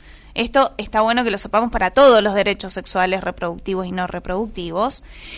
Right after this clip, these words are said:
el Código Civil vigente reconoce que desde los dieciséis años, las personas pueden tomar de manera autónoma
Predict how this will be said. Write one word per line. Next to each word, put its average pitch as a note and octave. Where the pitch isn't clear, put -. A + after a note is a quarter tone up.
el D#4
Código F#4+
Civil D4
vigente A#3
reconoce A#3
que B3+
desde A3+
los A3+
dieciséis B3
años, B3+
las A#3+
personas C4+
pueden C#4
tomar A3
de G#3
manera G3+
autónoma B3